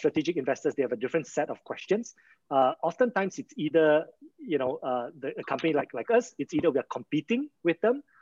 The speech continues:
or we can complement them, right? So I think it's, it's these two, uh, uh, paths. So, uh, to some extent on, uh,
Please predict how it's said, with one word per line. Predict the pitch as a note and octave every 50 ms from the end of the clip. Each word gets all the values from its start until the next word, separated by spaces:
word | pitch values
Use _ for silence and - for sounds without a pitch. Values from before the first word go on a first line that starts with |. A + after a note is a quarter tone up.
| - _ _ _ _
or | D#3 D3+ D#3 D#3
we | C3 B2+ D3 D3 C#3 - - -
can | C#3 D3 F3+ G#3 -
complement | - - D3 - C#3+ B2+ B2+ B2+ B2 A#2 _
them, | - A2 G2 _ _ _ A#2+ A#2
right? | C3 F3+ G3 - -
So | D#3+
I | C#3+ C3
think | - E3 D3 B2+
it's, | - - _ -
it's | B2 - _ A2
these | C#3 B2+ - -
two, | - D3 C#3+ C#3+ E3 -
uh, | - A#2+ A2+ A#2+ - B2
uh, | G#2+ A2 - -
paths. | D3 F3 - - - _ _ _ - - - _ _ _
So, | - - F3 F3 F#3 G#3+ -
uh, | D3 C#3+ C#3 -
to | C#3+ -
some | G3 F#3 D#3
extent | - - - D3+ D3+ F3+ - B2+
on, | B2+ -
uh, | -